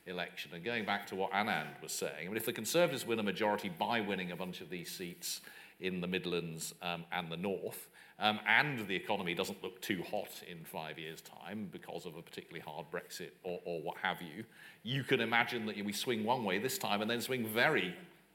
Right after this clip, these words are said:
dramatically the other way next time. And the same may also be true of, of, of, of Labour towards, um, towards Conservatives. So I suppose one of the risks, as it were, of majority on either side is you get lots of change, which we don't know which direction it will be ex-,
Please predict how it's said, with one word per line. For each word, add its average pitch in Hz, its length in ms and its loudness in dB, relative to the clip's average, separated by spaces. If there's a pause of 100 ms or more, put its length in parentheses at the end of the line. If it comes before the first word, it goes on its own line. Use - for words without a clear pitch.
(180)
dramatically 107 600 -2
the 107 140 2
other 110 160 2
way 113 400 0 (540)
next - 300 0
time. 73 300 -8
And 95 180 -6
the 101 120 -4 (100)
same 101 320 0
may 107 160 6
also 90 240 -2
be 82 100 -8
true 85 280 -4
of, 85 80 -4 (280)
of, 87 180 -12
of, 87 160 -12
of 90 120 -12
Labour 90 300 -4
towards, 90 640 -6 (520)
um, 90 240 0 (220)
towards 101 300 0
Conservatives. 113 560 2
So 113 80 0
I 107 40 2
suppose 117 300 0
one 131 200 4
of 139 80 4
the 92 100 2
risks, - 540 2
as 87 120 -8
it - 160 -8
were, 85 340 -4 (440)
of 101 160 0
majority 107 560 4
on 95 100 4
either 117 300 6
side - 380 -2
is - 160 0
you 120 100 -6
get - 260 -2
lots - 300 6
of 127 100 -2
change, 127 560 4
which 110 180 -6
we 117 60 2
don't 110 160 4
know 104 80 -2
which - 140 -4
direction 104 400 0
it 101 40 -4
will 98 80 -8
be 95 120 4
ex-, 92 160 -2